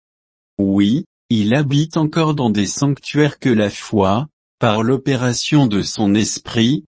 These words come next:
lui prépare, comme, parlant du Père et de lui-même, le Seigneur Jésus dit, concernant chacun de ses saints bien-aimés, « Nous viendrons à lui, et nous ferons notre demeure chez lui. »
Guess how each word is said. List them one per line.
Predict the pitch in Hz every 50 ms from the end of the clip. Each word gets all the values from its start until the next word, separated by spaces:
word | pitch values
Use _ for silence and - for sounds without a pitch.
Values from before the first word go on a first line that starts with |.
| _ _ _ _ -
lui | 117 107 110 110 110 110
prépare, | - - - 110 104 101 - _ 120 110 107 113 120 135 160 180 - _ _ _ _ _ _ _ _ _ _ _ _ _ _
comme, | - 101 101 113 139 165 - _ _ _ _ _
parlant | - 151 147 143 143 139 143 156 165 175
du | 156 120 110 98 98
Père | _ - 139 147 156 160
et | 143 107
de | 95 98
lui-même, | 98 95 92 98 98 92 90 87 87 85 85 92 113 143 170 180 - _ _ _ _ _ -
le | 113 104 104 104
Seigneur | 98 - - 147 139 127 127 135 147 139 135 120
Jésus | 104 98 113 107 101 101 113 135
dit, | 113 104 104 104 101 110 139 147 - _ _ _ _ _ _
concernant | - 156 156 156 - - 170 165 170 165 160 160 160
chacun | 151 - - 131 120 - - - 151 160 170
de | 151 135 113
ses | 98 - - 117 104
saints | - - - - 151 156
bien-aimés, « | 139 143 147 160 160 170 165 160 147 120 104 104 107 117 147 180 - _ _ _ _ _ _ _ _ _ _ _ _
Nous | - 113 113 120 127 127
viendrons | 123 127 139 143 139 131 123 120 139 151 151
à | 117 104
lui, | 101 98 92 92 87 78 - _ _ _ _ _ _ _ _ _ -
et | 120 120
nous | 117 120 120 110
ferons | - - 127 120 104 107 113 104 101
notre | 104 120 127 - - 123 104
demeure | 95 95 123 131 131 123 123 131 117 -
chez | - - - 135 113
lui. » | 104 104 101 101 110 131 156 160